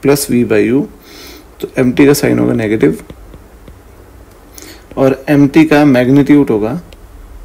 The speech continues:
वन से बड़ा। वन से बड़ा क्यों? क्योंकि v two एफ से बड़ा है, u two F से छोटा है, तो v u से बड़ा है। तो अगर अपन comment लिखेंगे तो ये होगी real image, inverted image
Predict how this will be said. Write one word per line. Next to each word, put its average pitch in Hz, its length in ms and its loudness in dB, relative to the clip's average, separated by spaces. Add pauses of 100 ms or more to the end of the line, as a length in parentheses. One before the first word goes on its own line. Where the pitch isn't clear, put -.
(140)
वन 127 260 0
से 139 200 -2
बड़ा। 113 300 -4 (120)
वन 143 160 2
से 139 140 -2
बड़ा 147 220 0
क्यों? 147 220 -2 (580)
क्योंकि 135 280 2 (120)
v 151 400 2 (280)
two 135 160 4
एफ 131 120 2
से 143 180 0
बड़ा 123 220 0
है, 139 280 0
u 147 480 4
two 127 140 2
F 117 100 0
से - 180 -6
छोटा - 340 -4
है, 135 180 0
तो 139 160 -4
v 139 280 2
u 113 120 0
से 233 320 -2
बड़ा 104 200 -4
है। - 180 -12 (920)
तो - 120 2
अगर 131 240 2
अपन 147 200 2
comment 143 400 2
लिखेंगे 131 480 0
तो 139 160 -2
ये 135 100 4
होगी 135 340 2
real 131 440 4
image, 147 300 2 (1800)
inverted 131 560 4
image 147 480 0